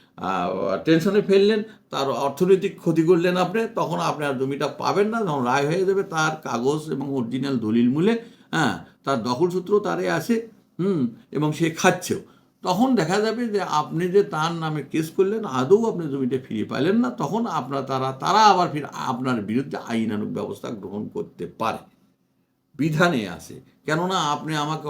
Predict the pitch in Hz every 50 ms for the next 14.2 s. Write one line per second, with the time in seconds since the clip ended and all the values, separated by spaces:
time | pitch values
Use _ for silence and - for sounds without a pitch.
0 | 135 82 117 120 156 202 208 - 196 151 151 151 143 139 139 139 139 139 139 135
1 | 131 131 127 - - 170 170 214 196 180 170 160 151 147 135 123 120 117 113 110
2 | 113 110 107 110 110 107 104 107 110 117 - - 143 143 135 - 127 120 113 113
3 | 110 104 - 95 87 90 95 92 - 101 107 120 135 147 139 - - _ _ _
4 | _ _ _ - - 120 120 117 107 107 - 123 120 120 - - 95 120 131 160
5 | 185 214 208 208 190 175 175 185 180 180 - _ _ _ _ _ - - 156 170
6 | 185 196 202 - 131 127 135 165 202 226 220 - - 160 151 - - 123 123 -
7 | 123 123 120 113 - - - - 82 82 98 131 - 127 - - 233 254 254 254
8 | - - _ _ - - - 139 147 151 151 - _ - - 117 110 - - -
9 | 147 131 131 135 127 120 120 - - 202 247 254 254 - - - - _ _ _
10 | _ _ - - 104 - - 139 185 226 - - _ _ _ _ _ _ _ _
11 | _ _ _ _ _ _ _ _ _ _ _ _ _ - 101 101 _ _ - 165
12 | 170 - - - - 117 117 139 143 - 120 - - 78 69 - - - 185 196
13 | 185 - - 135 156 170 196 185 214 214 220 - 220 170 180 180 180 - 143 131
14 | 120 147 190 214